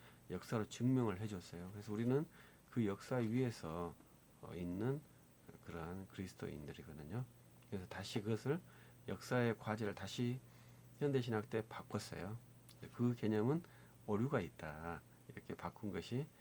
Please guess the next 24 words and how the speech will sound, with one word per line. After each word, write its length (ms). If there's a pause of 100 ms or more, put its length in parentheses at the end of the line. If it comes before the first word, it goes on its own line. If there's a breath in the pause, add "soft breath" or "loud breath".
(320 loud breath)
현재 500
하나님의 340
존재에 440
대한 340 (380 loud breath)
변이에요. 640 (420)
그래서, 380 (440 loud breath)
어, 120
행동 440
안에 220
있는 440
신으로 600 (560 loud breath)
바꿨죠. 600 (420)
이런 200
것이 300 (460 loud breath)
현대 320
철학에서 680
발생을 640
했습니다. 600 (380 loud breath)
그래서 240
칸트 340
이후에, 540 (500 loud breath)
어, 260 (560)
존재 380
인식이 600